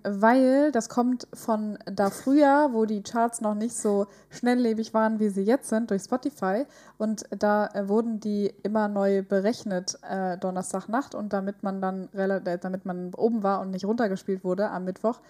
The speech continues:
schon, dann, ähm, äh, war's Freitag. Ist das richtig?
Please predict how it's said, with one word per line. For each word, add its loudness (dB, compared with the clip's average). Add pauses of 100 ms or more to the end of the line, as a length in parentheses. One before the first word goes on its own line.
(380)
schon, -2 (320)
dann, -4 (140)
ähm, -4 (140)
äh, -18 (840)
war's -2
Freitag. -6
Ist 2
das 6
richtig? -2